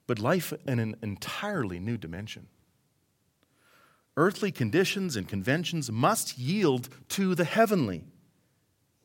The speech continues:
So as great as, as eternal marriage sounds, it doesn't fit within the heavenly realm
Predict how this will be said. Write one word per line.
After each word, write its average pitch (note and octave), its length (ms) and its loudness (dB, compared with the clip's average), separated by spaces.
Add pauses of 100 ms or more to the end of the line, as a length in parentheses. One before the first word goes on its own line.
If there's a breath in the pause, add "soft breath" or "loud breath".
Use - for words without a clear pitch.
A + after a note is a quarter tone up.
(420)
So - 180 6
as D3+ 120 8
great G#3+ 300 8
as, D3 240 6 (580 loud breath)
as D3+ 180 2
eternal G#3 600 4
marriage F3+ 560 6
sounds, C3+ 480 2 (200 loud breath)
it G#3 220 2
doesn't A3+ 460 8
fit A3 500 6
within G3+ 300 6
the G3 80 6
heavenly F#3+ 460 8
realm E3+ 500 4